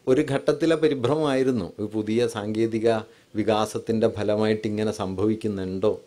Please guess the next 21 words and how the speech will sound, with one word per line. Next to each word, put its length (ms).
എന്നുള്ള 400
ഒരു 180
പരിഭ്രമം. 540
ആ 80
പരിഭ്രമത്തെയാണ് 880
ഇദ്ദേഹം 340
ആവിഷ്കരിച്ചത്. 760
നമ്മുടെ 360
സമകാലിക 760
മാധ്യമാന്തരീക്ഷത്തിൽ 1120
എനിക്ക് 340
തോന്നിയ 400
ഒരു 240
കാര്യം, 460
അത് 260
ഒരു 140
ഭാഗത്ത് 500
വലിയ 340
തോതിലുള്ള, 720
ആ, 100
വിവര 360